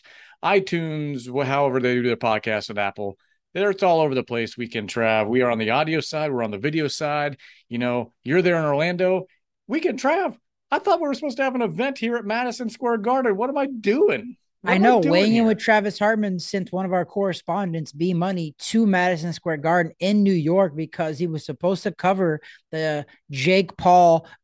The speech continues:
Speaker 2: versus Hasim Rahman Junior fight. But as you all know, the fight didn't happen.
Speaker 1: Do you, can you believe they didn't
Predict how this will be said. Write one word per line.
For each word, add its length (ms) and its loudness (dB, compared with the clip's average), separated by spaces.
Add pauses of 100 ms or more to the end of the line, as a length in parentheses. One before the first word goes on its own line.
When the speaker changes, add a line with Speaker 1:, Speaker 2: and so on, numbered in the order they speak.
Speaker 2:
versus 460 -2
Hasim 400 -4
Rahman 320 -2
Junior 300 -4
fight. 360 0 (240)
But 100 -2
as 180 2
you 140 4
all 140 8
know, 160 6
the 100 2
fight 280 -2
didn't 220 2
happen. 460 0 (160)
Speaker 1:
Do 80 -4
you, 340 -2
can 180 0
you 140 0
believe 480 0
they 100 -4
didn't 240 -4